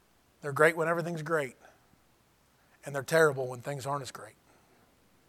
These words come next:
They decide, "Hey, it's not," if you're gonna be a disciple, you know what you'll need? You'll need to be determined. You'll need to think back,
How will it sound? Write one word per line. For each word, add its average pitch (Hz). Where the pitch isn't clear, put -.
They 151
decide, 156
"Hey, 151
it's 143
not," 143
if 139
you're 165
gonna 196
be 185
a 180
disciple, 165
you 147
know 156
what 156
you'll 151
need? 170
You'll 160
need 160
to 147
be 147
determined. 135
You'll 196
need 202
to 175
think 185
back, 180